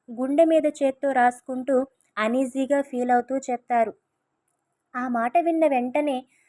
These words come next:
సత్యం గారు ఎంతో టెన్షన్ పడిపోతూ భార్య దగ్గరికి చేరుకుని, "ఏమైంది సరళ?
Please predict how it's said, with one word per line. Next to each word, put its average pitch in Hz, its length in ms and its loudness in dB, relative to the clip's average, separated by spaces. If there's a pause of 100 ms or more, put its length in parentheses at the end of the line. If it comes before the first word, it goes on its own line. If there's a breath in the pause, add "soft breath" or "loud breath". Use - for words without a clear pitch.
(140)
సత్యం 339 480 0
గారు 302 180 6
ఎంతో 240 420 2
టెన్షన్ 285 520 -2
పడిపోతూ 269 580 -4 (340)
భార్య 262 360 0
దగ్గరికి 285 440 0 (100)
చేరుకుని, 254 400 -6 (280)
"ఏమైంది 320 500 2
సరళ? 254 420 0